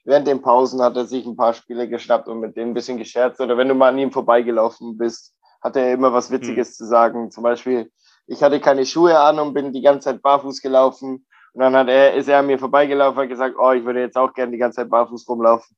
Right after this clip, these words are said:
Speaker 1: Und sowas halt zum Beispiel. Das zeigt halt,
Speaker 2: <laughs>
Speaker 1: so, er ist halt ein cooler Charakter, einfach ein witziger Mensch und ein super lieber Typ.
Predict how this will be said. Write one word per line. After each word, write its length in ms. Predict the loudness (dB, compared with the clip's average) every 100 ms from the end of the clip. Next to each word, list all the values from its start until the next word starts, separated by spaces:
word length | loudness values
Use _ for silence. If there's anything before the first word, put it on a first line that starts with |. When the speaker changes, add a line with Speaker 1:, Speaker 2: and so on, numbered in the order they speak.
| _
Speaker 1:
Und 420 | -14 -8 -8 -10 -4
sowas 380 | 0 2 2
halt 240 | 2 0 0
zum 120 | -4
Beispiel. 300 | -4 -4 -8
Das 200 | -8 -4 0
zeigt 260 | 0 2
halt, 140 | 0 0
Speaker 2:
<laughs> 320 | -8 -12 0
Speaker 1:
so, 80 | 4
er 280 | 6 6
ist 60 | 4
halt 280 | 2 0 -4
ein 100 | -4
cooler 300 | 2 4 4
Charakter, 520 | 4 4 2 2 0
einfach 280 | 0 -2 -6
ein 100 | -8
witziger 380 | -12 -8 -6 -4
Mensch 280 | -4 -6 -10
und 80 | -12
ein 160 | -10
super 240 | -10 -8 -6
lieber 280 | -6 -6 -6
Typ. 280 | -10 -12